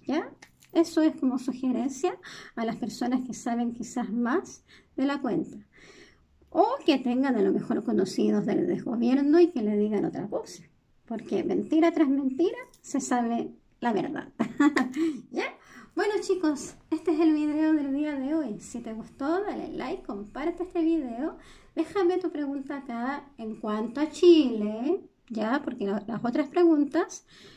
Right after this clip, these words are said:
obviamente se hacen por otro medio. Y bueno, eh, esta es la lectura para ti. Estoy acompañada de este arcángel Miguel. ¿Por qué?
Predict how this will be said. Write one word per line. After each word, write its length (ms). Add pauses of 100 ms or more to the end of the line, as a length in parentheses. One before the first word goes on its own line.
(280)
obviamente 720
se 180
hacen 540
por 360
otro 360
medio. 500 (840)
Y 380
bueno, 320 (200)
eh, 800 (360)
esta 320
es 120
la 120
lectura 420
para 280
ti. 380 (240)
Estoy 440
acompañada 720
de 60
este 180
arcángel 540
Miguel. 600 (160)
¿Por 320
qué? 300